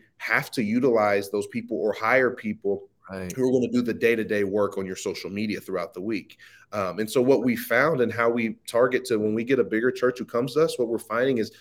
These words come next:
Speaker 1: they're coming to us not because they don't have it, but because they wanna u-, utilize us to do those, those more boring things, right? Creating
Speaker 2: Right.
Speaker 1: graphics, creating the sermon clip. Those are
Speaker 2: Sure.
Speaker 1: kind of things that, um, you know,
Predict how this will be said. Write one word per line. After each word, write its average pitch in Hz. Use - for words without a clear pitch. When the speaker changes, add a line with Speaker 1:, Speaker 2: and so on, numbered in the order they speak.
Speaker 1:
they're 135
coming 175
to 135
us 123
not 113
because 120
they 113
don't 107
have 135
it, 104
but 107
because 107
they 117
wanna 143
u-, 117
utilize 135
us 120
to -
do 117
those, 110
those 120
more 127
boring 120
things, 82
right? 98
Creating 127
Speaker 2:
Right. 98
Speaker 1:
graphics, 107
creating 135
the 135
sermon 120
clip. 98
Those 143
are 135
Speaker 2:
Sure. 120
Speaker 1:
kind 139
of 123
things 127
that, 113
um, 101
you 120
know, 104